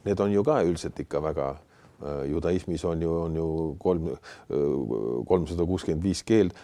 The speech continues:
Tähendab, võib öelda niimoodi, et on, on sa-, sadu, äh, sadu keelde ja siis naljana öeldakse, et ja teine, teine sadu on see, kuidas,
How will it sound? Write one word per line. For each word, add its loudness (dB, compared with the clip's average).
Tähendab, 4
võib 4
öelda 10
niimoodi, 2
et -6
on, 0
on 0
sa-, -2
sadu, 6
äh, -6
sadu 6
keelde 8
ja 4
siis -2
naljana 4
öeldakse, -2
et -14
ja 2
teine, 2
teine 2
sadu 0
on -4
see, 0
kuidas, -2